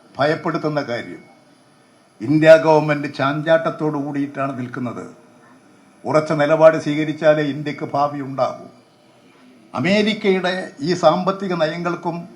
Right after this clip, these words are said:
സാമ്രാജ്യത്വ വ്യാപനത്തിനുമെതിരെ, യുദ്ധ ഉപകരണങ്ങൾ നിർമ്മിക്കുന്ന പ്രവർത്തനങ്ങൾക്കെതിരെ ജനനന്മയ്ക്ക് വേണ്ടി ഇന്ത്യ ഗവൺമെന്റ് ചിന്തിക്കണം.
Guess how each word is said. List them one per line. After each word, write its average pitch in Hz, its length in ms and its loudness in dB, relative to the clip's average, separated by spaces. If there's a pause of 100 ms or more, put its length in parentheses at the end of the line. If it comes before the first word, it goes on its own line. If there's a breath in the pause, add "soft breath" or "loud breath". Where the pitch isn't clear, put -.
സാമ്രാജ്യത്വ 165 680 -2
വ്യാപനത്തിനുമെതിരെ, 147 1040 -6 (1200)
യുദ്ധ 160 320 2
ഉപകരണങ്ങൾ 180 540 2
നിർമ്മിക്കുന്ന 160 540 -6
പ്രവർത്തനങ്ങൾക്കെതിരെ 151 1160 -8 (760)
ജനനന്മയ്ക്ക് 190 840 2
വേണ്ടി 180 280 2
ഇന്ത്യ 175 300 2
ഗവൺമെന്റ് 156 500 -2
ചിന്തിക്കണം. 147 480 -8